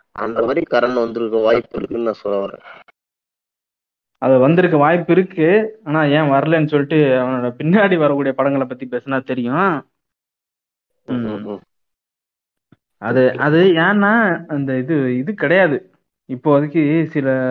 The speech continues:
Speaker 2: டைரக்டர்லாம் பாத்தீங்கன்னா, அவனுக்கு வந்து அவனோட லேபிள் ஆக்டர்ஸ் மாதிரி வச்சிருக்கேன். இப்ப நம்ம செந்தில் லேபிள், குணா லேபிள்ன்ற மாதிரி, அஹ், ஒரு
Speaker 1: <laughs>
Speaker 2: லேபிள் ஆக்டர் வச்சிருப்பாங்க சில பேர்.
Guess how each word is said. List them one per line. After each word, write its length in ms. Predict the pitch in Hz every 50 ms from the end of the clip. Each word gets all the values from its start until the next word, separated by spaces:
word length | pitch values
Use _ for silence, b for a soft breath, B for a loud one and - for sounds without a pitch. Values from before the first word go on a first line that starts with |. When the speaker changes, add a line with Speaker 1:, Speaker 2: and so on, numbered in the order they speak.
| 127 127 123 120
Speaker 2:
டைரக்டர்லாம் 540 | - 131 143 156 156 147 - 143 151 151 147
பாத்தீங்கன்னா, 340 | 139 131 131 135 131 143 156
அவனுக்கு 260 | 151 139 139 127 135
வந்து 140 | 135 139 139
அவனோட 300 | 135 127 131 131 131 131 127 127 127 123 123 123
லேபிள் 360 | 131 151 175 175 165 165 151 135 - -
ஆக்டர்ஸ் 380 | 127 139 131 - - 131 - 139
மாதிரி 140 | 139 139
வச்சிருக்கேன். 320 | 131 123 131 123 123 123 117
இப்ப 100 | 120 127
நம்ம 180 | 123 120 120
செந்தில் 400 | 113 - 135 135 143 156 139 135
லேபிள், 240 | 131 131 131 127 127
குணா 200 | 120 127 135 139
லேபிள்ன்ற 440 | 135 131 123 120 120 120 113 123 120
மாதிரி, 240 | 117 120 120 117 110 113 120 135 147 147 135 135 _ _ _ _ _ _ _ _ _ _ _ _ _ _ _ _ _ _ -
அஹ், 160 | 127 127 123
ஒரு 140 | 123 123 -
Speaker 1:
<laughs> 220 | - - 139 135
Speaker 2:
லேபிள் 260 | 156 180 180 180 165
ஆக்டர் 300 | 151 147 143 143 - 143
வச்சிருப்பாங்க 360 | 131 123 - - 120 127 123 120
சில 220 | 117 - 127 123
பேர். 200 | 120 123 120 104